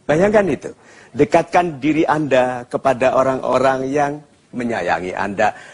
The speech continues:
Dan lebih dekatkan diri Anda kepada mereka yang membutuhkan kasih sayang. Mudah-mudahan karena kemampuan kita menyayangi, mencintai itu besar, Tuhan yang maha cinta,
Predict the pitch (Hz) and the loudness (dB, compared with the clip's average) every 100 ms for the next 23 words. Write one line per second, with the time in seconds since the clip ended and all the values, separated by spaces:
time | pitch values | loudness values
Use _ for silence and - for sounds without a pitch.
0 | - 135 156 151 117 127 104 - 143 - | -4 -2 0 0 0 -2 -4 -2 -2 -2
1 | - 156 135 135 135 135 135 135 143 139 | -2 0 0 2 2 4 0 0 -2 0
2 | 135 139 135 143 143 143 143 127 - 180 | 2 2 2 2 2 0 -2 -4 2 2
3 | - 185 180 180 156 151 120 95 - - | 2 -2 0 -2 -2 0 0 -2 -8 -16
4 | _ _ - - - 131 139 131 131 139 | _ _ -20 -20 -2 2 2 2 2 2
5 | 139 139 123 123 127 135 143 156 147 160 | 2 0 -2 -2 -2 -2 0 0 0 -2
6 | 147 147 147 151 151 156 151 151 147 143 | 0 0 0 2 4 4 2 0 -2 -2
7 | 147 151 139 143 139 139 131 123 165 196 | -2 -2 0 0 0 0 -2 0 0 0
8 | 214 - - - _ - 139 180 214 226 | -2 -10 -20 -20 _ -4 -2 0 0 -4
9 | - _ - 113 131 135 156 151 151 - | -14 _ -10 -6 -6 -4 -4 -4 -8 -4
10 | 151 147 - 131 131 135 | -2 -2 0 -2 -4 -10